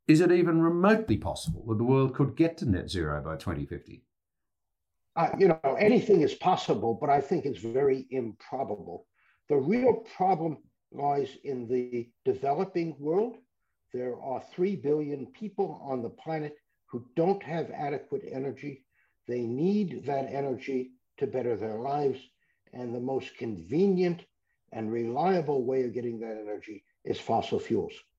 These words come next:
Speaker 2: If you, not you, but if one advocates net zero,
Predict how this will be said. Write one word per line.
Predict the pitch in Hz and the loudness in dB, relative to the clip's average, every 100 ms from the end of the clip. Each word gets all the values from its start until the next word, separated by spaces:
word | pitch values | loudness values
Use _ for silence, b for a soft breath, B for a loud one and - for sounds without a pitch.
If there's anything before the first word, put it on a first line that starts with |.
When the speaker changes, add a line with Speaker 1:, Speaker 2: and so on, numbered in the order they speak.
| _ B B B | _ B B B
Speaker 2:
If | 143 - 127 | 2 2 4
you, | 170 233 247 - - | 6 8 6 4 -2
not | 127 123 - | 0 0 6
you, | 175 185 | 8 8
but | - 151 | 6 4
if | - - | 4 4
one | 160 190 | 2 2
advocates | 175 147 160 156 143 156 147 - - _ _ _ - | 2 -2 -2 -4 -4 0 0 -2 -14 _ _ _ -8
net | 135 151 - | -4 -4 -6
zero, | 104 113 240 208 135 - | -2 2 4 4 2 -2